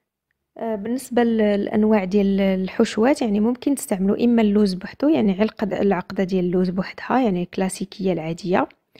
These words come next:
او ممكن تستعملوا حتى الحشوه اللي كنت شاركتها معكم من قبل، هي ديال المشماش، آه، المشماش اللي كيكون مجفف،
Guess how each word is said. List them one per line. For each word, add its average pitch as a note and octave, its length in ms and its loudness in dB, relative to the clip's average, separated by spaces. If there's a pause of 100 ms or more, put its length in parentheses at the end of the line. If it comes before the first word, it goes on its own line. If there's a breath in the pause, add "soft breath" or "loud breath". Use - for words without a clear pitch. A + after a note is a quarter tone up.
(460 loud breath)
او D4 160 4
ممكن A#3 380 2
تستعملوا G#3+ 440 2
حتى - 180 -2
الحشوه A3 400 -2
اللي G#3 140 2
كنت G3+ 220 -4
شاركتها - 380 -4
معكم F#3+ 340 -2
من F#3 120 0
قبل، B3+ 400 -2
هي G#3 220 2
ديال G3 200 0
المشماش، G3 920 0
آه، F#3+ 420 -2
المشماش A3+ 600 -2
اللي G3+ 100 -2
كيكون G3 300 -2
مجفف، F#3 580 0